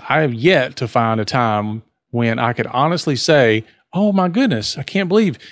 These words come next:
you didn't play a single part in this problem."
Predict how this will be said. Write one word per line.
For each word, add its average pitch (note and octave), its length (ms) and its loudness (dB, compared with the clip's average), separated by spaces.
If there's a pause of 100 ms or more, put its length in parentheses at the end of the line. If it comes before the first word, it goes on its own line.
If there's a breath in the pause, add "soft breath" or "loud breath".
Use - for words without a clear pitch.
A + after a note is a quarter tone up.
(140 loud breath)
you A3+ 180 4
didn't D#3+ 380 0
play D#3+ 160 0
a A#2 80 -2
single A3 440 2
part C#3 640 -2
in B2+ 160 -2
this B2+ 140 -2
problem." G#2+ 560 -2